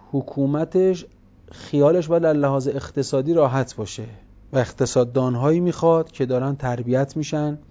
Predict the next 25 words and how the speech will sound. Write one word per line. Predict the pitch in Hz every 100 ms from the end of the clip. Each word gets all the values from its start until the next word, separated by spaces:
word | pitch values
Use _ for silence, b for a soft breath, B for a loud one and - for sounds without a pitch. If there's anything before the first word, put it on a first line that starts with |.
| -
دانشمندای | 131 131 127 - 123 123 135
ما | 147
تو | 143
بحث | 135 131 131 -
نانو | 139 127 123 127 131
دارید | 127 117 123
می‌بینید، | 147 151 143 123 - -
تو | -
بحث | 127 131 -
هسته‌ای | 113 131 120 - 127 120 135 165 160 B B B -
چه | -
خ-، | 143
خدماتی | - 120 131 123 123 131 156 151
می‌تونه | 165 147 160
تو | 151
بحث | 139 131 117
کشاورزی | 123 135 120 127 123 117 135
مخصوصاً، | 143 143 143 147 147
تو | 143 - 131
بحث | 113
پزشکی | 123 123 117 117 - -
مخصوصاً | 143 139 139 135 139
به | 131
ما | 123 135
بده | 139 151 165 170